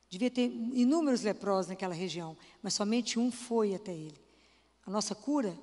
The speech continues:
é ir até ele. Porque qual que é a pior doença que pode acontecer com qualquer um de nós?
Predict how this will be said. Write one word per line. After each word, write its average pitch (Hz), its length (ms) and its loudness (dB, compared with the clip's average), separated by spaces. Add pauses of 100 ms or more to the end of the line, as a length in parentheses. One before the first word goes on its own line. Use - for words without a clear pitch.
(120)
é 214 100 -2
ir 208 140 -2
até 208 160 -10
ele. 175 300 -10 (400)
Porque - 180 -6
qual 349 160 8
que 330 80 2
é - 20 2
a 330 40 2
pior 302 280 6
doença 233 440 2
que 220 80 -6
pode 208 180 0
acontecer 202 360 -6
com 202 100 -6
qualquer 214 340 -4
um 208 60 -4
de 185 120 -8
nós? 151 460 -14